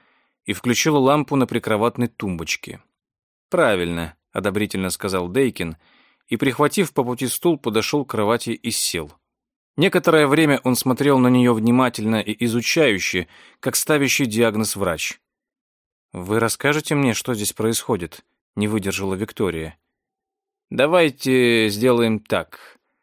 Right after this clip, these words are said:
Сначала вы расскажете всё о себе», предложил Дейкин. «Что вы здесь делаете, почему приехали в Багдад?»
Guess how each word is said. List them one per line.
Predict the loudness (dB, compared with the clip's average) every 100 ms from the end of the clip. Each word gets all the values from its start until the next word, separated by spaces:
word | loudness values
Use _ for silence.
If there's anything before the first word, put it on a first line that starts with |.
| _ _ _
Сначала | -2 0 2 4 4
вы | 2 2 2 2 -4 _
расскажете | -2 -2 0 0 0 -2 -6
всё | -4 -4 -4
о | -4
себе», | -4 -4 -6 -8 _ _ -10
предложил | -6 -2 -2 -2 -4
Дейкин. | -4 -6 -6 -12 -14 _ _ _ _ _ _
«Что | -12 0 4
вы | 4
здесь | 4 2
делаете, | 2 2 4 2 -2
почему | -6 -4 0 0
приехали | 2 -2 -2 -2 -2
в |
Багдад?» | -2 -2 -2 -8 -10